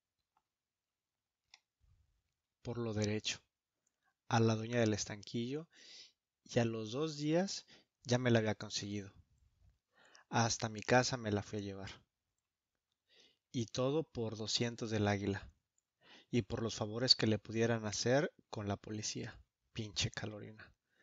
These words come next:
Creo que se traían un negocio muy organizado para que cayeran los majes como yo. Y capaz y Martita también es negocio de esos chalet. Y para que me siga haciendo el sonso con lo del opio,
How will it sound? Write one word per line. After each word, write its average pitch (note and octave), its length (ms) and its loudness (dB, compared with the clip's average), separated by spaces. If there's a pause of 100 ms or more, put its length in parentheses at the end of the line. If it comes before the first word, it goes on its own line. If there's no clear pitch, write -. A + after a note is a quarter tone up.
(600)
Creo C3 200 -2
que - 120 -4
se C3+ 160 -2
traían A2+ 360 4
un A#2 100 -10
negocio G#2+ 400 -4
muy A2 140 -8
organizado G#2+ 680 0
para G#2+ 280 4
que - 220 -4
cayeran A2 680 2 (460)
los G#2+ 300 -6
majes G#2+ 420 -2
como G2+ 260 -16
yo. G2+ 220 -12 (1400)
Y C3+ 80 -4
capaz - 460 4
y C3 40 -6
Martita A2+ 480 0
también A2 380 -4
es A2 120 -4
negocio G#2+ 480 -6
de G#2+ 120 -2
esos - 460 -6
chalet. G#2+ 400 2 (1400)
Y C#3 120 2
para A#2+ 260 10
que A#2+ 120 0
me G#2+ 140 -4
siga A#2+ 260 4
haciendo A2+ 320 -2
el G#2 60 -6
sonso A#2+ 380 -6
con A#2 180 -12
lo G#2+ 80 -6
del G#2 200 -4
opio, G#2+ 320 -10